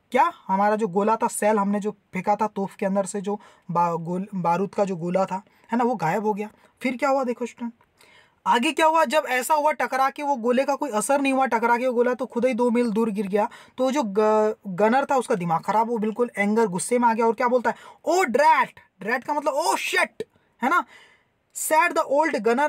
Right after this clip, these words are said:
in his anger, अपने गुस्से में आकर कह रहा है, "That monster", ये जो मॉन्स्टर है, "must be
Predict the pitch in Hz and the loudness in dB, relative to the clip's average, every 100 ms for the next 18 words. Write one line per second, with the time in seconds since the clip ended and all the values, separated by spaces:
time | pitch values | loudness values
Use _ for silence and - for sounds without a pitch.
0 | 294 254 233 262 - 220 220 214 226 285 | -2 0 0 0 0 2 4 2 2 -2
1 | 208 220 - 302 294 254 247 254 240 240 | -2 -4 -2 0 2 2 0 0 2 2
2 | 277 339 - - 180 175 294 370 233 247 | 2 0 -4 -18 -6 0 0 2 0 4
3 | 302 330 339 302 311 269 247 294 294 320 | 2 2 -2 -2 0 0 2 2 2 2
4 | 339 285 226 349 - 302 320 | 2 2 0 0 -2 -4 -4